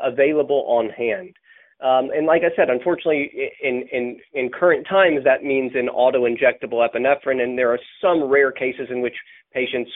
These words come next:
would, you know, have a vial, and I've even seen on YouTube people making up their own,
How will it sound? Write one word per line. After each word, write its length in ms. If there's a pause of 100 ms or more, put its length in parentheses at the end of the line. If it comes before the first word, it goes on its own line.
would, 260
you 200
know, 320
have 120
a 100
vial, 360
and 80
I've 180
even 300
seen 140
on 100
YouTube 680 (440)
people 220
making 420
up 240
their 240
own, 440